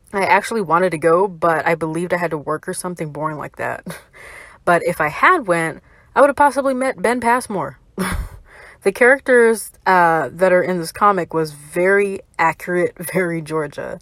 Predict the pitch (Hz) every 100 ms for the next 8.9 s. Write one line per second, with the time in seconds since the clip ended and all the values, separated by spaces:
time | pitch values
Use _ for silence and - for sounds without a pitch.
0 | - - - - 175 180 175 196 202 170
1 | 170 170 - 165 160 160 - - - -
2 | _ - 202 196 175 170 190 190 165 180
3 | 185 180 175 160 - 165 156 160 156 151
4 | 143 - 170 170 208 190 180 185 175 175
5 | 170 170 170 190 - - 175 170 165 165
6 | 170 170 160 - 185 175 175 160 131 160
7 | - - - 196 - 156 151 151 147 151
8 | - 143 143 - 190 190 170 156